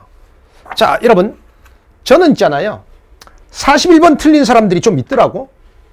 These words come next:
설마 설마 했는데 사십일 번 틀린 사람들이 좀 있더라고. 뭐 님의 침묵, 한용운, 뭐 이거 모르면 뭐 어쩔 수 없죠. 뭐. 한용운을 뽑아줬으면,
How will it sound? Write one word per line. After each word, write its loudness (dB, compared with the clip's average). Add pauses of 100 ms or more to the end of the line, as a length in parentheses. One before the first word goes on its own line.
(460)
설마 0
설마 2
했는데 0
사십일 -6
번 -2
틀린 -8
사람들이 -8
좀 -10
있더라고. -14 (1600)
뭐 -4
님의 0
침묵, -8
한용운, -4 (760)
뭐 -6
이거 0
모르면 0
뭐 -2
어쩔 -8
수 -14
없죠. -18
뭐. -20 (1080)
한용운을 2
뽑아줬으면, 0